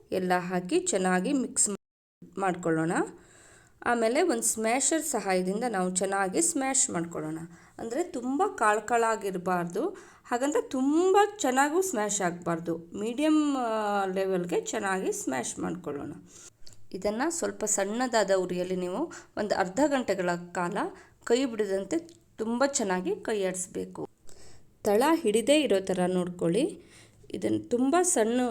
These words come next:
ಉರಿಲಿ ನೀವು ಕೈ ಆಡಿಸ್ತಾನೆ ಇರಿ. ನಿಮಗೆ ಕಡಲೆಬೇಳೆ ಹಯಗ್ರೀವ ತಿಂದು ತಿಂದು ಬೇಜಾರಾಗಿರುತ್ತೆ. ಈ ಬೇಸಿಗೆ ಬಿಸಿಗೆ ಹೆಸರು ಕಾಳು ತುಂಬ ತಂಪು. ಹೆಸರು ಕಾಳು ಹಯಗ್ರೀವವನ್ನು ಒಂದು ಸಲ ಟ್ರೈ ಮಾಡಿ.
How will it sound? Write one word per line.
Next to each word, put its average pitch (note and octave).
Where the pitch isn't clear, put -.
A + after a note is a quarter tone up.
ಉರಿಲಿ G#3
ನೀವು C4
ಕೈ G#3+
ಆಡಿಸ್ತಾನೆ F#3
ಇರಿ. -
ನಿಮಗೆ A3
ಕಡಲೆಬೇಳೆ C4+
ಹಯಗ್ರೀವ A3
ತಿಂದು G#3+
ತಿಂದು G#3
ಬೇಜಾರಾಗಿರುತ್ತೆ. G3
ಈ G#3
ಬೇಸಿಗೆ A#3
ಬಿಸಿಗೆ A3
ಹೆಸರು C4+
ಕಾಳು C4
ತುಂಬ G#3+
ತಂಪು. F#3+
ಹೆಸರು C#4
ಕಾಳು C#4+
ಹಯಗ್ರೀವವನ್ನು G3+
ಒಂದು G#3
ಸಲ F#3
ಟ್ರೈ F#3
ಮಾಡಿ. D#3+